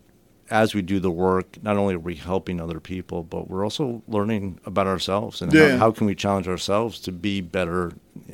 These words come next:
Speaker 1: you know, in the things that we're, that, that we have to do.
Speaker 2: Tell everybody the website again.
Speaker 1: Yeah, so it's arc N C R dot org, so it's A R C N C R dot org. Um, and there you can,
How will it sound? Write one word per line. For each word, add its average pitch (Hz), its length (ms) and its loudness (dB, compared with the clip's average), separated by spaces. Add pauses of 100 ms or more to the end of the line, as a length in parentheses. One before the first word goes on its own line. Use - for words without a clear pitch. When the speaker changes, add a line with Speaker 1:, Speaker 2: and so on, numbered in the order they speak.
(160)
Speaker 1:
you 123 160 -4
know, 92 120 -2
in 92 180 -6
the 90 80 -2
things 90 240 -4
that 85 160 -8
we're, 87 140 -6
that, 92 460 -8 (220)
that 90 140 -8
we 87 60 -8
have 90 100 -12
to - 60 -10
do. 95 280 -6 (680)
Speaker 2:
Tell 214 200 12
everybody 185 380 6
the 147 100 2
website 131 400 2
again. - 300 -14 (380)
Speaker 1:
Yeah, 139 260 12
so 127 180 8
it's 120 100 6 (320)
arc 131 200 8 (100)
N 123 140 6
C 120 200 4
R 120 200 12
dot 113 280 6
org, 123 340 6
so 104 160 4
it's 95 140 0 (140)
A 113 200 4
R 107 200 0
C 117 540 0
N 104 160 0
C 104 240 -2
R 104 380 2 (260)
dot 95 200 2
org. 113 380 0 (480)
Um, 92 540 2 (240)
and 101 340 0
there 120 500 10 (220)
you 117 180 -10
can, 98 180 -8